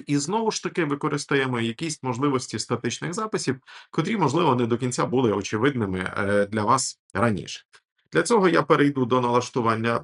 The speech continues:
м, свого маршрутизатора. Мінімальні базові налаштування я вже маю зроблені, тобто ми маємо інтернет від нашого провайдера, ми маємо налаштований маскарад,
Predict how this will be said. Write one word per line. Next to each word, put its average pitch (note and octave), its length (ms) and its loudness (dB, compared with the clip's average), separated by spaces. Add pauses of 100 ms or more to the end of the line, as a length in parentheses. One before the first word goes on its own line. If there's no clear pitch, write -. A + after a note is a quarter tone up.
(120)
м, C3 380 -2
свого D#3 380 2
маршрутизатора. G#3 800 0
Мінімальні F#3+ 640 0
базові B2+ 540 4
налаштування A#2 680 0
я A#2+ 180 4
вже A#2+ 160 -2
маю C3 300 0
зроблені, F3+ 500 0
тобто B2+ 320 -2
ми A#2 120 0
маємо G#2+ 380 0
інтернет G3+ 600 -4
від G3+ 160 -4 (100)
нашого F3+ 480 0
провайдера, D#3 600 0 (320)
ми - 60 -8
маємо C3 260 4
налаштований A#2 680 0
маскарад, G3 640 -4